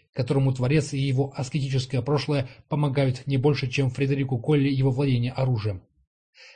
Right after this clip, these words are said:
На лице монаха застыло то же блудливо довольное выражение, как и на его собственном. А Олеська исчезла с лица земли. Пока регент делал своё дело в Дюзе, годоевцы деловито и умело уничтожали город и его жителей.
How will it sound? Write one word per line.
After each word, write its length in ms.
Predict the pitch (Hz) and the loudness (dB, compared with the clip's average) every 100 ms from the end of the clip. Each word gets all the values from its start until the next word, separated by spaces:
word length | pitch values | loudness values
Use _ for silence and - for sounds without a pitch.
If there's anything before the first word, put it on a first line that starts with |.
| _ | _
На 80 | 131 | -2
лице 260 | 147 - 185 | 0 2 4
монаха 460 | 165 175 170 165 | 6 6 4 2
застыло 420 | 139 143 - 156 143 | 0 0 0 2 2
то 140 | 156 | 2
же 140 | 139 | 2
блудливо 520 | 143 135 143 143 143 139 | 0 0 0 2 2 4
довольное 440 | 135 143 139 139 | 4 4 4 2
выражение, 640 | 143 147 135 143 113 - - | 2 4 4 4 2 0 -6
как 260 | - 120 - | -2 -2 2
и 60 | |
на 80 | 131 | 2
его 200 | 135 123 | 4 2
собственном. 640 | 113 135 - - 92 87 _ _ _ _ _ _ _ _ _ _ _ - | 0 -4 -4 -10 -10 -12 _ _ _ _ _ _ _ _ _ _ _ -6
А 180 | 113 113 | 0 2
Олеська 360 | 156 170 - | 2 0 -4
исчезла 720 | 165 165 131 160 151 143 131 - | -4 -2 0 2 2 2 -2 -6
с 100 | - | -6
лица 260 | 151 135 117 | -4 -2 -2
земли. 460 | 113 113 104 - _ _ _ _ _ _ - _ - | 0 0 -2 -6 _ _ _ _ _ _ -20 _ -4
Пока 260 | 127 185 | 2 4
регент 320 | 180 175 170 | 4 4 2
делал 200 | 139 165 | 4 2
своё 300 | 151 147 147 | 2 0 0
дело 260 | 127 147 135 | 2 2 2
в 100 | 110 | 2
Дюзе, 460 | 139 151 147 - - - | 2 4 2 -2 -12 -6
годоевцы 480 | 135 131 170 160 156 | 0 4 4 2 -2
деловито 440 | 131 139 139 - | 0 0 0 -2
и 180 | 165 170 | -2 0
умело 480 | 160 160 151 123 101 | 2 4 2 0 0
уничтожали 580 | 131 127 110 127 117 127 | 0 2 2 0 2 2
город 320 | 123 123 110 | 0 -2 -2
и 20 | 127 | -2
его 160 | 123 | 0
жителей. 480 | 120 120 110 95 | 0 -2 -4 -8